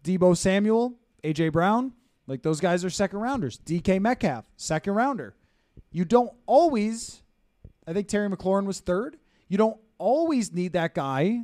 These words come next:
to be a first-round pick because there's just an abundance of fellas who can play receiver. So if that is the way that they go,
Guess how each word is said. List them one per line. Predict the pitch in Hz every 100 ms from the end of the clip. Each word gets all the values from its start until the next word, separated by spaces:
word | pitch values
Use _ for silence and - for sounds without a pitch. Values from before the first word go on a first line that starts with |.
| 220
to | -
be | 160 170 185
a | 175
first-round | - 151 147 165 160
pick | 233 285 - - _
because | 196 - 196
there's | 170 170 -
just | 175 170
an | 170 170
abundance | 127 - 202 196 143 143 - - _ _
of | 139 -
fellas | - 208 170 139 143 - _ -
who | 175
can | 190 165
play | - 143
receiver. | 147 180 302 269 - - _ _ _ _ _ _ _ _ _ _ _ _
So | - 190 180
if | 160 131
that | 175 233
is | 277 214
the | 220
way | 202
that | 180 175
they | 170
go, | 156 349 320 151 160 202